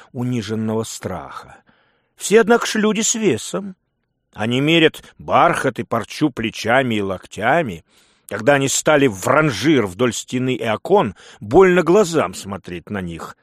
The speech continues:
так блестят золото и яркость цветов на их одеждах. Ни одного просителя между приходящими, все искатели. Ждут они час, два и более.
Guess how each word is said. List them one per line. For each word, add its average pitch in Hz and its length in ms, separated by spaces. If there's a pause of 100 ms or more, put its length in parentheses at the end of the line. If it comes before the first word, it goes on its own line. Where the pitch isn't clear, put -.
(160)
так 147 300
блестят 123 560
золото 98 640 (280)
и 135 80
яркость 127 680
цветов 98 560
на 76 140
их 71 200
одеждах. - 720 (580)
Ни 110 180
одного 127 480
просителя 220 680
между 185 320
приходящими, 180 1120 (280)
все 131 380
искатели. - 920 (600)
Ждут 92 320
они 80 200
час, - 640 (280)
два 113 540 (420)
и 85 140
более. 98 640